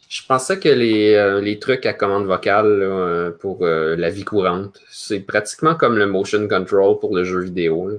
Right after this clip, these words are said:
Ça a l'air d'une bonne idée sur papier, puis ça va probablement vendre des choses parce qu'on veut nous le pousser pour qu'on l'achète,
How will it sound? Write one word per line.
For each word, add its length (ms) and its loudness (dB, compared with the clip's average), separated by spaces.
Ça 240 0
a 20 2
l'air 220 2
d'une 180 0
bonne 220 2
idée 180 0
sur 240 -6
papier, 460 -2
puis 100 -18
ça 140 -4
va 140 -2
probablement 680 2
vendre 300 0
des 180 -4
choses 480 -2
parce 180 -4
qu'on 200 -6
veut 160 -4
nous 120 -4
le 140 -4
pousser 480 -2
pour 240 -6
qu'on 160 -6
l'achète, 460 -4